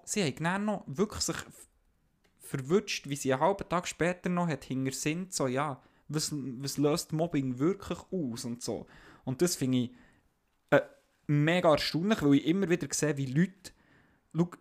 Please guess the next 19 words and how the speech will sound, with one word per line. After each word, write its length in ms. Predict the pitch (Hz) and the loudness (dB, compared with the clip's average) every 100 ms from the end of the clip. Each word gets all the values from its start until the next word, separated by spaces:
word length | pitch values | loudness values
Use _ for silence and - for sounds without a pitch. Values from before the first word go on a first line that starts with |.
| _ | _
das, 220 | - - | -6 -6
das 180 | - 170 | -4 -4
ist 240 | 139 - | -4 -6
das 200 | - 143 - | -8 -8 -10
Podcast 540 | - 175 175 165 160 - | -2 -2 2 2 2 -2
und 160 | 143 143 | -6 -4
das 160 | - | -4
Zeug, 220 | - 165 127 | -2 -2 -2
das 100 | 120 | 0
du 120 | 147 | 2
machst 360 | 147 151 - 147 | 2 0 -2 -2
und 160 | 131 | -2
rausgibst, 600 | 156 165 160 143 156 - - _ _ _ _ _ _ | -4 -4 -4 -4 -6 -8 -16 _ _ _ _ _ _
das 140 | 147 156 | -6 0
machst 300 | 156 - - | 0 0 -6
du, 40 | |
das 160 | 143 - | -8 -4
gibst 180 | 131 | -4
raus 200 | 151 170 | -4 -4